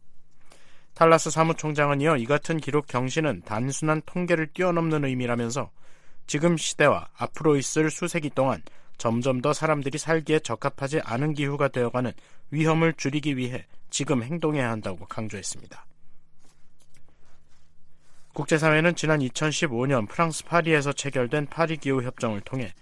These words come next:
지구의 기온 상승을 연 일 점 오 도로 제한하기로 합의한 바 있습니다.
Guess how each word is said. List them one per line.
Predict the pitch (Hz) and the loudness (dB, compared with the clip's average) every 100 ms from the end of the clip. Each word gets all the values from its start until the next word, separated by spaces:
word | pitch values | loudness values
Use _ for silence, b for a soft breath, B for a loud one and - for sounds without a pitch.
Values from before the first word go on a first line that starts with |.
| b b | b b
지구의 | - 127 135 151 | -4 2 4 4
기온 | 123 131 143 | 2 0 0
상승을 | 135 127 123 101 90 | -2 -4 -2 -4 -4
연 | 104 123 | -2 -2
일 | 139 156 | -2 -2
점 | - 147 139 - b b | 2 2 0 -6 b b
오 | - 120 | -6 -2
도로 | 127 120 - - | 0 0 -2 -8
제한하기로 | - 117 113 107 - | -4 -2 -4 -6 -8
합의한 | 104 117 101 95 | -8 -6 -6 -8
바 | |
있습니다. | 92 - - - - | -8 -8 -8 -10 -10